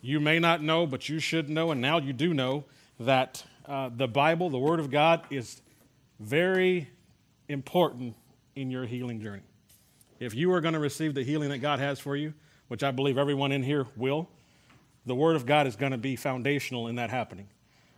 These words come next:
And so we're, we make that confession just not to make it each and every week, but we make that confession to, to, like I like to say, put a stake in the ground and say, "You know what? This is my Bible." It is God's word to me. It is gonna refresh me. It's gonna strengthen me.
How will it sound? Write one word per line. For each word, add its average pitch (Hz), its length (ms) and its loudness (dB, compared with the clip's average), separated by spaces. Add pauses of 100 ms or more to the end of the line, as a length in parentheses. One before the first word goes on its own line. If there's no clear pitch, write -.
And 113 140 -10
so 123 440 -2
we're, 131 180 -6
we 139 140 0
make 143 260 -2
that 147 160 0
confession 143 540 -4
just 139 240 -6
not 139 180 -8
to 139 100 -6
make 131 260 -6
it 160 120 -10 (840)
each 165 180 -6
and 143 80 -4
every 135 160 -2
week, 139 320 -4 (220)
but 131 80 -12
we 135 60 -4
make 147 200 -2
that 151 140 -2
confession 135 500 -8
to, 120 200 -8 (440)
to, 123 200 -6 (280)
like 127 200 -8
I 147 160 -4 (320)
like 120 220 -10
to 110 80 -14
say, 123 160 -10
put - 180 -10
a 143 40 -4
stake - 300 -8
in 123 60 -8
the 123 80 -8
ground 127 300 -6
and 110 80 -10
say, 123 100 -6
"You 123 120 -6
know 139 80 -4
what? 170 180 -10
This 160 220 -2
is 147 260 -2
my 117 200 -6
Bible." 98 380 -12 (500)
It 156 200 2
is 160 220 2
God's 113 280 -2
word 113 240 -6
to 101 80 -8
me. 98 200 -10 (560)
It 135 120 0
is 151 200 4
gonna 156 180 4
refresh 151 420 2
me. 170 100 -2
It's 151 120 -4
gonna 113 160 -6
strengthen 160 420 -2
me. 165 180 -2